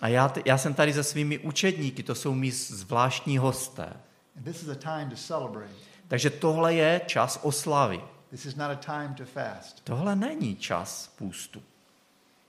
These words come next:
Speaker 2: And actually it's much better than that.
Speaker 1: A ve skutečnosti to je ještě lepší než tohle.
Speaker 2: On this side of the cross,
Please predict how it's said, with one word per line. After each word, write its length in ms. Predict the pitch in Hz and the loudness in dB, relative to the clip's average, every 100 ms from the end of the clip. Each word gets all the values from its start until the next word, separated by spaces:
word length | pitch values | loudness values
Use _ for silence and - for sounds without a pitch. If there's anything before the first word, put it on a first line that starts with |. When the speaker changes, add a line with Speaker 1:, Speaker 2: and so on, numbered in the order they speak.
| _ _ _ _ _ - | _ _ _ _ _ -16
Speaker 2:
And 120 | 117 | -10
actually 540 | 160 160 160 151 135 127 | -4 -4 -4 -4 -4 -4
it's 120 | 117 | -4
much 260 | 135 131 - | -6 -6 -6
better 220 | 127 113 | -6 -6
than 140 | 101 104 | -10 -12
that. 220 | 98 101 - _ - | -14 -16 -20 _ -6
Speaker 1:
A 320 | 110 110 117 | 0 2 2
ve 80 | 120 | 0
skutečnosti 560 | 131 139 123 143 - 135 | -2 -4 -2 -4 -4 -2
to 100 | 139 | 2
je 200 | 131 - | 2 0
ještě 340 | 151 139 - 147 | -4 -2 -2 2
lepší 460 | 143 143 - - | 2 2 -2 -4
než 200 | 104 98 | -4 -6
tohle. 440 | - 92 87 85 113 - | -6 -10 -10 -12 -16 -14
Speaker 2:
On 180 | - 127 | -8 -6
this 260 | 120 151 151 | -4 -4 -4
side 240 | 160 151 151 | -2 -2 -2
of 60 | |
the 60 | 147 - | -8 -6
cross, 540 | 156 165 175 - - | -4 -4 -6 -14 -18